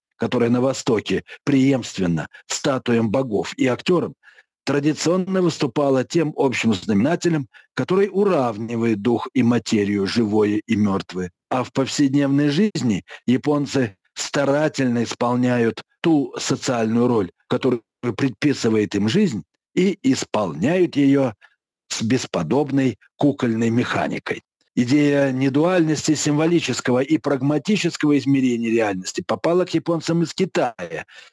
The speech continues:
и составляет общее достояние цивилизации Дальнего Востока. Сами китайцы, впрочем, никогда не пытались сделать реальность объектом означения и тем более рассмотрения.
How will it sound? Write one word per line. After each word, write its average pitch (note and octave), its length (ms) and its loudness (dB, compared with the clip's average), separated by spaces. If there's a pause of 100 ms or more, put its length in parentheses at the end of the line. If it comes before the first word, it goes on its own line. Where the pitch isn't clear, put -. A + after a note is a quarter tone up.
(140)
и C3 120 2
составляет C#3 720 0
общее D#3 400 0
достояние D3 560 0
цивилизации C#3+ 640 0
Дальнего C#3+ 380 0
Востока. B2 760 -4 (320)
Сами F#3 400 0
китайцы, D#3+ 560 0
впрочем, - 760 -2
никогда B2+ 360 0
не D#3+ 100 2
пытались F3+ 460 0
сделать D3 340 2
реальность B2+ 500 0
объектом B2+ 540 -2
означения B2+ 840 -2
и G#2+ 80 -4
тем C3 180 -2
более C#3+ 220 2
рассмотрения. C#3+ 800 -2